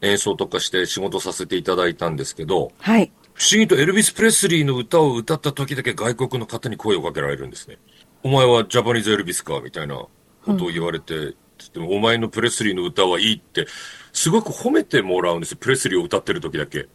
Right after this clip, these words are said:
Speaker 2: ーん。
Speaker 1: はい。そこから、「じゃあ俺、みんなにそうやってプレスリーの歌を歌って褒めてもらえるんだったら、ちょっとそれを突き詰めてみようかな」って思ったのが、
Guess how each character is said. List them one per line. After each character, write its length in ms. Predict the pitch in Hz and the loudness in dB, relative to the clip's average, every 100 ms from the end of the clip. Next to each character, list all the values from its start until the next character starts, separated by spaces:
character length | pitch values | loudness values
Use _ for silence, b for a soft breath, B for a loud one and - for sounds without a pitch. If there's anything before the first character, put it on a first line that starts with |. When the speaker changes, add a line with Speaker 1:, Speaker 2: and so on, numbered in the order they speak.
| _ _ _ - | _ _ _ -10
Speaker 2:
ー 40 | |
ん。 220 | 180 196 220 | -6 -6 -4
Speaker 1:
は 80 | |
い。 120 | - 269 | -4 -2
そ 200 | - - | 0 0
こ 260 | 269 262 | 2 2
か 180 | 254 220 | 2 0
ら、 280 | 196 202 175 _ _ - | 4 2 0 _ _ -6
「じ 100 | 135 | 0
ゃ 60 | |
あ 100 | 139 | 2
俺、 400 | 113 101 110 107 - B B - | 2 0 0 0 -2 B B -2
み 140 | 127 | 2
ん 40 | |
な 100 | 156 | 4
に 80 | 175 | 4
そ 140 | 147 113 | 2 -2
う 20 | |
や 20 | |
っ 20 | |
て 80 | - | -6
プ 120 | - | -4
レ 120 | 127 | 0
ス 120 | 139 139 | 0 0
リ 460 | 123 113 104 101 | 0 0 0 -2
ー 60 | 92 | -4
の 120 | 104 | -2
歌 260 | 107 110 123 | -2 2 2
を 80 | |
歌 180 | 107 101 | 2 -2
っ 60 | 95 | -2
て 260 | - 95 - B - | 0 0 -2 B -4
褒 100 | 131 | 0
め 80 | 123 | 0
て 100 | 110 | -2
も 120 | 98 | 0
ら 140 | 98 | 4
え 80 | 101 | 4
る 100 | 104 | 2
ん 60 | 98 | -2
だ 80 | - | -6
っ 40 | |
た 200 | - 113 | -2 0
ら、 120 | 90 - b | 0 -4 b
ち 100 | - 208 | -2 -2
ょ 20 | |
っ 20 | |
と 160 | - 147 | 0 -2
そ 180 | - | 2
れ 120 | 135 139 | 4 4
を 60 | |
突 20 | |
き 80 | 139 - 151 | 2 0 0
詰 240 | 139 170 | 0 2
め 20 | |
て 140 | 156 120 | 4 2
み 100 | 104 | 2
よ 80 | 113 | 0
う 40 | |
か 120 | - | 0
な」 80 | 98 | -4
っ 40 | 113 | -4
て 160 | - 107 | -6 -6
思 160 | 98 113 | -4 -4
っ 40 | |
た 100 | 113 | -2
の 100 | 113 | 0
が、 180 | 123 | 0